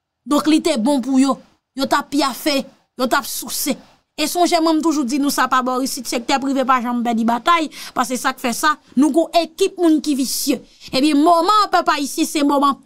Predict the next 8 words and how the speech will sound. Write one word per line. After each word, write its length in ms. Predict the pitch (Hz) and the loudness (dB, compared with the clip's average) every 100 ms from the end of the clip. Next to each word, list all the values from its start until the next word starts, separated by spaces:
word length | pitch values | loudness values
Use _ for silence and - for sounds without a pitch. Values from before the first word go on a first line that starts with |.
| _ | _
pa 120 | 523 508 480 | 2 4 2
nou 160 | 381 - - - | -2 -6 -20 0
pou 120 | 330 | 2
nou 120 | 311 | 2
pran 240 | 311 320 208 180 | 2 0 0 0
desten 500 | 302 311 - 370 330 | -2 -2 -4 0 2
nou 160 | 320 330 | 2 4
anmen. 340 | 302 262 285 | 4 2 -2